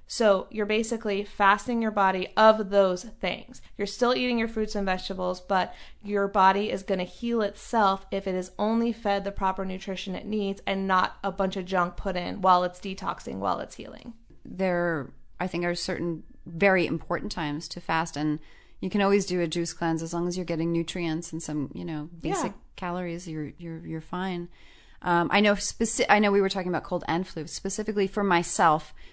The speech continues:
Speaker 2: when I have a cold, one of my next things is, um,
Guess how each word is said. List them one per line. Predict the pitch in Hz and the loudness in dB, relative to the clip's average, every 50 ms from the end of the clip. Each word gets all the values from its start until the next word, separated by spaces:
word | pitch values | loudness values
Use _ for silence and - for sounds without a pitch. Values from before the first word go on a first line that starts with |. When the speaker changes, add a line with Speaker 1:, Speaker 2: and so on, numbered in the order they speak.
| - - | -14 -6
Speaker 2:
when | - 185 180 185 | -2 0 2 2
I | 175 | 2
have | 180 180 180 | 2 2 0
a | 185 185 | -2 -2
cold, | - - 185 165 165 156 - - - - - - - - - - - - - - - - - - - - - | 0 0 0 0 0 -2 -6 -12 -20 -20 -20 -20 -20 -20 -20 -20 -20 -20 -20 -20 -20 -20 -20 -20 -18 -8 -2
one | 226 208 190 | 0 2 2
of | 180 160 | 2 4
my | 180 180 196 | 4 4 4
next | 208 190 180 - - | 4 2 0 -2 -6
things | - 170 160 165 180 - - - - - - - - - - - - | -4 -4 -4 -4 -4 -6 -10 -14 -18 -20 -20 -20 -20 -20 -20 -8 -4
is, | 185 185 180 175 165 170 185 - - | 0 0 0 0 0 -4 -6 -6 -6
um, | 180 175 170 160 156 151 151 151 160 | -6 -4 -4 -4 -2 -4 -4 -4 -8